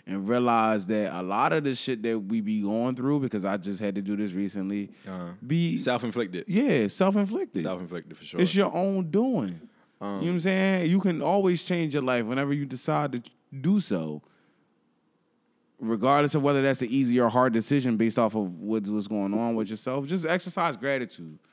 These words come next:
Speaker 1: Exercise gratitude for where you are and understand that you can be better and you can always do better.
Speaker 2: Improve, for sure. Um, I don't know if I said it this episode already,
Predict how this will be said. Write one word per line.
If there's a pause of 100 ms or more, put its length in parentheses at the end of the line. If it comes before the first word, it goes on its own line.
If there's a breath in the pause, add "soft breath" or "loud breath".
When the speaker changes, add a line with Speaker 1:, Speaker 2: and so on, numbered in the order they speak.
(440 soft breath)
Speaker 1:
Exercise
gratitude
for
where
you
are
and
understand
that
you
can
be
better
and
you
can
always
do
better.
Speaker 2:
Improve,
for
sure. (520 soft breath)
Um,
I
don't
know
if
I
said
it
this
episode
already,